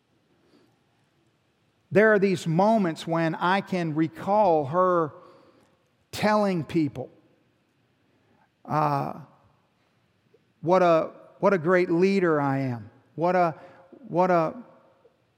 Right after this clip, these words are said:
what a great Christian I am. What a,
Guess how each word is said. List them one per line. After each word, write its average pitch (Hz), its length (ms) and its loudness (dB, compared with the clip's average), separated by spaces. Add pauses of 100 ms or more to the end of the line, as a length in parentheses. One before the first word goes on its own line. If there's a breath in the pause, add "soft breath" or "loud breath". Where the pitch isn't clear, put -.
(140)
what 185 180 0
a 175 80 0
great 180 440 -2 (720 soft breath)
Christian 180 640 2
I 139 200 0
am. 127 260 -4
What 185 200 2
a, 175 180 2